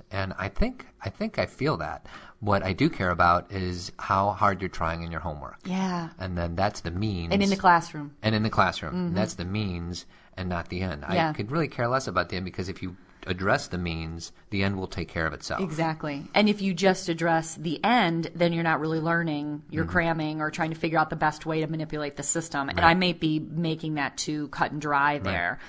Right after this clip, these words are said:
Speaker 2: Maybe that's a little older when we
Speaker 1: Mm-hmm.
Speaker 2: get into high school and we figure out how to take a test. And,
Speaker 1: Mm-hmm.
Speaker 2: you know, you know, it's just funny to think about all the classes. I had to take classes to learn how to take the A C T and the
Speaker 1: Mm-hmm.
Speaker 2: S A T. And they teach you things like,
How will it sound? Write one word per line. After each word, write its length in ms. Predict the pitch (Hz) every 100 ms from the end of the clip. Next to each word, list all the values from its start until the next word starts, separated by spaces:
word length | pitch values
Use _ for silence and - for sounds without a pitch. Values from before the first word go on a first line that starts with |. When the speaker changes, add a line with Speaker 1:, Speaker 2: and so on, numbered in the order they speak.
| -
Speaker 2:
Maybe 260 | - 170 156
that's 240 | 156 151
a 40 | 147
little 220 | 143 139
older 560 | 160 165 160 165 175 180
when 140 | 170 165
we 60 |
Speaker 1:
Mm-hmm. 60 | 160
Speaker 2:
get 120 | 160
into 100 | 156
high 120 | 156 151
school 200 | - 156
and 80 |
we 60 | 147
figure 240 | 147 147
out 80 | 151
how 60 | 151
to 80 | 151
take 180 | 156 151
a 40 |
test. 440 | - 143 151 -
And, 140 | 143 90
Speaker 1:
Mm-hmm. 60 | 160
Speaker 2:
you 60 | 165
know, 260 | 143 131 - 120
you 220 | 160 175
know, 100 | 180
it's 160 | 151
just 180 | 190 170
funny 200 | - 175
to 80 | 151
think 160 | 160 151
about 160 | 147
all 80 | 147
the 60 | 143
classes. 500 | 151 151 151 147 -
I 60 |
had 80 | 151
to 40 | 147
take 200 | 156 -
classes 460 | 139 143 151 147
to 100 | -
learn 160 | 147 147
how 140 | 156
to 60 | 143
take 200 | - 143
the 80 | 135
A 120 | 147
C 180 | - 143
T 240 | - 147
and 100 | 143
the 40 | 143
Speaker 1:
Mm-hmm. 60 |
Speaker 2:
S 100 | 143
A 60 | 147
T. 160 | 156 151 - -
And 100 | -
they 100 | 196
teach 260 | 196 233 -
you 60 | 196
things 220 | 175 156
like, 220 | 151